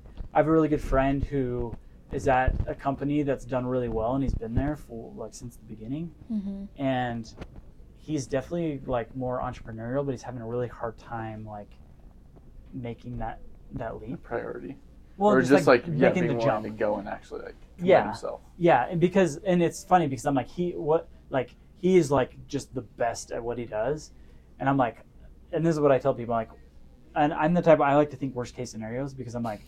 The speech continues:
Speaker 2: <laughs>
Speaker 1: it's not, the worst case scenario really isn't as bad as you think it is.
Speaker 3: Yeah.
Speaker 2: Mm-hmm.
Speaker 1: So I tell him, I'm like, "Look, worst case scenario,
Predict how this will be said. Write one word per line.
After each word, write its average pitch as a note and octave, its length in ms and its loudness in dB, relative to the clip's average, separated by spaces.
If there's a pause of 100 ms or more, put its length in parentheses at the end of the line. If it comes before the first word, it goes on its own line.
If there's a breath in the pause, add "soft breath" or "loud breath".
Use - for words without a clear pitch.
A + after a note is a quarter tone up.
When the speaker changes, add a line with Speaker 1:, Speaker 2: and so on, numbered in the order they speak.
(200)
Speaker 2:
<laughs> - 240 -20
Speaker 1:
it's - 120 -6
not, F3+ 220 6 (220)
the E3+ 80 4
worst F3 180 4
case D#3 140 2
scenario C3+ 260 4
really C3 240 4
isn't B2 160 -4
as A2+ 120 -8
bad A2 280 0
as G#2+ 100 -10
you A2 80 -14
think A2 140 -16 (100)
it - 100 -18
is. - 240 -20
Speaker 3:
Yeah. G#3 180 -6
Speaker 2:
Mm-hmm. G#3 160 -4
Speaker 1:
So F#3 160 6
I E3+ 60 10
tell D#3+ 200 8
him, D3 160 4
I'm C3 100 2
like, A#2+ 320 -2 (340)
"Look, C#3 280 0 (480)
worst D3 260 2
case E3 160 0
scenario, C#3+ 600 0